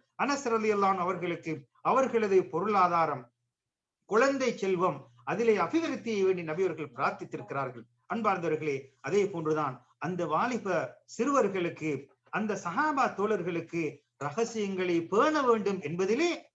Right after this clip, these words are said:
சஹாபாக்களில் அந்த வாலிபர்களை தெரிவு செய்து ரகசியங்களை அவர்களிடத்திலே கூறுவார்கள். அனஸ் ரலியல்லாஹு அன்ஹு அவர்கள் கூறுகிறார்கள், என்னிடத்திலே நபி அவர்கள் ரகசியங்களை கூறியிருக்கிறார்கள்.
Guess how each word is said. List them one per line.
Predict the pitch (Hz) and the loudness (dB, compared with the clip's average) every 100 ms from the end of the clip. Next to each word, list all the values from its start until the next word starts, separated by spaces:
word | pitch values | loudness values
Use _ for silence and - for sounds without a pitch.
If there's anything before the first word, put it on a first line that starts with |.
| _ 147 | _ -8
சஹாபாக்களில் | 180 214 220 196 185 - 180 170 143 - | -2 0 2 2 2 0 -2 -2 -6 -8
அந்த | 160 202 214 | -4 -2 2
வாலிபர்களை | 190 262 311 294 269 240 240 214 202 | 2 4 2 0 0 2 6 4 4
தெரிவு | 226 339 330 | 2 2 0
செய்து | 240 220 202 185 151 - | 0 0 2 0 -2 -12
ரகசியங்களை | 143 156 240 - 214 202 185 175 | -8 -4 -4 -4 -4 -2 -2 -2
அவர்களிடத்திலே | 151 202 196 180 170 165 156 147 | 0 -2 -2 -6 -6 -6 -6 -4
கூறுவார்கள். | 196 170 147 139 139 131 _ _ 175 | -2 0 -2 -4 -6 -8 _ _ -4
அனஸ் | 254 247 196 | -2 -4 -4
ரலியல்லாஹு | 196 277 247 208 190 | -2 0 0 2 2
அன்ஹு | 190 | 0
அவர்கள் | 175 160 | -6 -6
கூறுகிறார்கள், | 196 214 185 170 156 156 139 _ | -2 -2 0 -2 -2 -6 -6 _
என்னிடத்திலே | 165 226 277 247 233 226 208 196 | -2 -2 0 -2 0 2 2 2
நபி | 175 254 | -2 0
அவர்கள் | 226 185 185 170 - _ | 0 0 -2 -4 -6 _
ரகசியங்களை | - 156 285 285 247 226 214 190 | -8 -4 -4 -4 -6 -4 0 0
கூறியிருக்கிறார்கள். | 185 208 214 196 - 175 156 135 147 | 0 0 0 0 -2 -2 -2 -4 -6